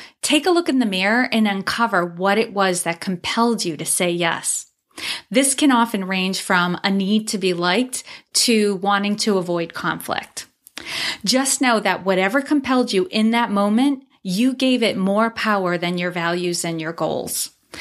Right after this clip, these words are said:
Think about how you can handle that situation differently in the future so when it comes up again, and it will, if not that situation, one that looks just like it,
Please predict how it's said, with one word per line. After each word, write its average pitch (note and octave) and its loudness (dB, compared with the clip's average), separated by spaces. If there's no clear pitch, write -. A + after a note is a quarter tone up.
Think C#4 2
about F4+ 2
how B3+ 2
you A3+ 2
can G#3+ 2
handle G#3+ 4
that F#3 0
situation G3 0
differently F#3+ -2
in F3+ -2
the F3 -4
future A#3+ -2
so G3 0
when G3 0
it - -6
comes A3 0
up D4+ 0
again, F3 0
and F3 -4
it - 0
will, G3 2
if G3+ -2
not A3 2
that D4+ 2
situation, B3 2
one F#3+ 2
that A3+ 2
looks B3+ -4
just B3+ 0
like C4 0
it, E3 0